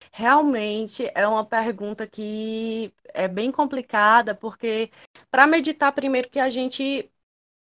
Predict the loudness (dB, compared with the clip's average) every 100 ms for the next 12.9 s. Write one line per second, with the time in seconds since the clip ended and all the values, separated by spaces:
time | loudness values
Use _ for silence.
0 | _ -4 0 2 4 4 6 6 6 4
1 | 2 0 0 0 0 2 0 -2 -4 0
2 | 2 2 2 0 0 -2 -4 -2 -2 0
3 | 2 4 4 0 0 0 0 0 2 2
4 | 2 0 -4 0 0 2 0 6 8 8
5 | 6 4 6 8 6 2 2 4 2 0
6 | 0 -2 0 -4 -4 -4 -4 -8 0 2
7 | 2 0 -4 -4 0 2 2 8 8 10
8 | 8 6 6 4 2 -6 -14 -14 -16 -20
9 | -20 -6 -2 0 2 2 4 2 0 0
10 | 0 2 2 4 2 4 0 0 0 0
11 | 0 0 -2 -4 2 4 4 0 -2 -2
12 | -2 0 0 2 4 4 2 -2 -6